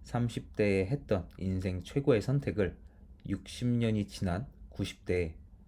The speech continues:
다시 한번 비슷하게 반복하면서 인생 여정에 마침표를 찍었다는 생각이 들어요. 워렌 버핏 은퇴에 대한 제 짧은 소감이었고요. 덧붙이면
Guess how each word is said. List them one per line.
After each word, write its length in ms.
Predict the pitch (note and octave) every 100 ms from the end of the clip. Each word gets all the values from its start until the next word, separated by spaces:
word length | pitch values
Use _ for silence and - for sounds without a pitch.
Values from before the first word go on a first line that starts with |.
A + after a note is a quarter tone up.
| -
다시 320 | - F#2+ -
한번 460 | F#2+ C#3 C#3 G#2+ C#3+ - -
비슷하게 480 | G2+ F#2 - A2 G2
반복하면서 800 | F2+ E2+ - D#3+ C3+ F#2+ G2 - - - - -
인생 380 | G2 G2+ G#2+ G2+
여정에 480 | E2+ F2+ F#2+ G2 E2+ - - - -
마침표를 760 | F2+ F2+ - A#2 A2 - G#2 G2 -
찍었다는 1200 | - C3 B2 - G2 - - - - G2 F#2+ F2+
생각이 560 | G2+ A#2 A#2 G2 B2 - -
들어요. 420 | - E2+ E2 - - - - - - - - - - - -
워렌 340 | F#2+ G#2+ A2
버핏 480 | G2+ - G2 - -
은퇴에 400 | F#2+ F#2 G#2+ G2
대한 260 | F2 F2 D#2
제 200 | E2+ E2
짧은 800 | A2 A#2 A#2 A2+ A2 G#2+ G#2+ G#2+
소감이었고요. 720 | - D3 C#3 F2+ - A2 A2 - - - - - -
덧붙이면 640 | - - D3 - B2+ A2+